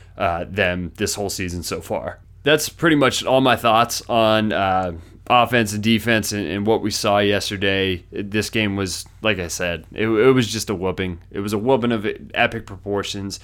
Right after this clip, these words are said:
I don't know if I've ever seen Ohio State beat a team like that before. It was just all phases of the game. They, they totally dominated. And, uh, you know, you can take away from it what you want, because Maryland's bad. Ohio State's really good. They're arguably the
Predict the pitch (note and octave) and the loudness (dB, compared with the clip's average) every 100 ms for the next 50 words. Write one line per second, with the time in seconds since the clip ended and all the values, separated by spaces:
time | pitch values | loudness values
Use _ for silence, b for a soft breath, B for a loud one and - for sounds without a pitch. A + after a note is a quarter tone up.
0 | B B - G#2+ A2+ G#2+ G#2 G#2+ G2+ G#2 | B B -4 -2 0 2 0 0 -2 -2
1 | G2 - G2+ G2 F2+ F#2 F2+ - F#2 F#2+ | -4 -4 -4 -4 -2 -2 -2 -6 -6 -6
2 | F#2 F2 F#2+ F#2 F2 b b b b - | -8 -8 -8 -6 -8 b b b b 0
3 | G2+ G2 F#2+ F2+ F#2 - F#2 F#2 F2 - | 0 2 0 0 -6 -6 -4 -4 -6 -6
4 | G2 F#2 F#2 - A2 A2 A2 G2+ F#2+ F2+ | -8 -6 -6 0 2 2 0 -2 -4 -6
5 | F2 F2 F2 F2 E2 F#2 F2+ G2 F#2+ G#2 | -4 -4 -6 -8 -8 -6 -6 -6 -6 -6
6 | F#2 F2+ F2+ F2 F#2 F#2 F2+ F#2 F2 - | -6 -6 -4 -4 -2 -4 -4 -6 -8 -14
7 | B B - G2+ G2 F#2+ F2+ F2+ F2 b | B B -4 -2 0 0 0 0 -4 b
8 | b C#3 F#3 F#3+ G3+ F3+ F3+ D3 B2+ A#2+ | b 2 2 2 0 2 0 4 4 4
9 | B2+ A2 F#2+ A2 A2+ A2+ G2 F#2+ E2 G2 | 0 0 -2 -2 -2 -2 -6 -6 -8 -12
10 | F#2+ F#2+ F2 - - A2+ C3 C3 B2+ G#2+ | -8 -8 -8 -12 -8 0 4 4 4 0
11 | G#2 G#2 G2 F2+ F2 - G2+ A2 G#2+ - | 2 4 4 0 -6 -6 0 2 2 0
12 | G#2+ G2 G#2 G2+ F#2 G2 G2 F2+ F#2+ F#2+ | -6 -2 -2 -2 0 -2 -2 -4 -4 -4
13 | F2+ - G#2 G2+ G#2 F2+ G2+ F#2 F#2+ | -6 -2 -2 0 -2 -2 -4 -2 -4